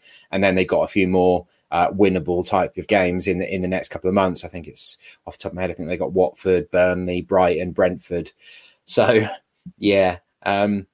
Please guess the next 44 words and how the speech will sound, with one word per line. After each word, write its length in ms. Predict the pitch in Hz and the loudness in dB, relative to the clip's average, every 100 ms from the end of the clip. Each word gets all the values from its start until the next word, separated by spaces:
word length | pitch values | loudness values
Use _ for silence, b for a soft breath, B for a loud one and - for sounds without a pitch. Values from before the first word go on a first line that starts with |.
| _ _ - _ - | _ _ -20 _ -8
I 80 | |
don't, 180 | 131 143 | 0 4
I 80 | 143 | 6
just 180 | 147 151 | 4 6
don't 160 | 165 | 4
know 420 | 151 147 139 139 - - - - | 6 8 6 4 -4 -18 -18 -12
how, 680 | - 135 131 131 123 110 - _ _ _ _ _ _ _ _ _ - | -4 2 6 6 6 2 -4 _ _ _ _ _ _ _ _ _ -14
how 560 | - 135 139 135 135 117 - | -4 4 6 6 4 0 -4
excited 880 | 110 - - 123 120 95 110 - - | -8 -4 2 4 4 2 0 0 -4
or 420 | 113 104 104 104 | 0 2 2 0
how 360 | - - 127 123 | -2 -4 0 0
strongly 460 | 117 - 120 117 107 | 0 2 4 4 -2
to 100 | 107 | -2
judge 380 | 101 120 92 - | 2 2 2 -6
things 400 | 87 90 92 - | -8 -8 -10 -8
until 340 | 110 - 120 | -8 -4 -2
we've 100 | 113 | 0
got 280 | 117 110 - | 0 0 0
the 100 | 117 | 0
other 80 | 113 | 2
side 300 | 147 127 107 | 4 6 4
of 100 | 87 | 0
it. 60 | |
I 80 | 85 | -2
mean, 140 | 120 | 0
if 120 | 143 156 | 0 0
they 120 | 160 | 0
pull 200 | 151 123 | 4 4
off 160 | 123 | 4
a, 200 | 107 98 - | 2 0 0
a 80 | |
shock 280 | - 113 - | 0 0 2
result 360 | 98 104 104 101 | -2 2 2 0
and, 160 | 95 | -6
you 80 | - | -10
know, 100 | 87 | -10
beat 200 | 85 110 | -8 -8
Liverpool 400 | 85 101 - 110 | -6 -6 -2 -2
on 100 | 101 | -2
the 80 | 98 | -2
opening 280 | 101 101 98 | -2 -2 0
night 220 | 104 101 | 0 0
because 300 | 95 98 98 | -4 -4 -4
there's 220 | 101 95 | -2 -4